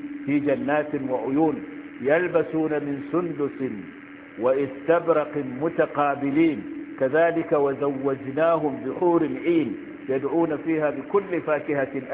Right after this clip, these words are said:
آمنين لا يذوقون فيها الموت إلا الموتة الأولى ووقاهم عذاب الجحيم فضلا من ربك ذلك هو الفوز العظيم." "إن المتقين في جنات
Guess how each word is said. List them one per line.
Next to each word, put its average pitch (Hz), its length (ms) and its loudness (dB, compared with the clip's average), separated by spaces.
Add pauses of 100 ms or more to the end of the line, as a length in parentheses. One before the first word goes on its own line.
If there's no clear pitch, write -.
آمنين 127 360 -6 (420)
لا 185 240 6
يذوقون 160 500 0
فيها 147 240 -2
الموت 135 360 -2
إلا 156 320 -2
الموتة 135 420 -2 (100)
الأولى 127 560 2 (400)
ووقاهم 143 580 0
عذاب 139 380 0
الجحيم 135 520 -2 (460)
فضلا 170 400 2
من 147 120 -2
ربك 139 420 0 (420)
ذلك 143 340 2
هو 131 200 4
الفوز 131 340 0
العظيم." 123 540 0 (420)
"إن 165 320 0
المتقين 143 760 0
في 139 160 -4
جنات 131 380 0